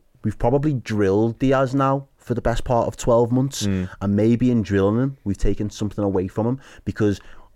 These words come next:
Speaker 1: I genuinely, my, one of my, you know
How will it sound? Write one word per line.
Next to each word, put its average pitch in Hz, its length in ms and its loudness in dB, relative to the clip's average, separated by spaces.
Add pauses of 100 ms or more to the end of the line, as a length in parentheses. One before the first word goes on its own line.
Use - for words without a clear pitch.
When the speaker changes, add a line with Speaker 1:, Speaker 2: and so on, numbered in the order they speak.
(140)
Speaker 1:
I 113 200 2 (140)
genuinely, 113 560 2
my, 110 140 2
one 127 200 2
of 135 40 4
my, 127 100 4
you 107 360 0
know 90 260 0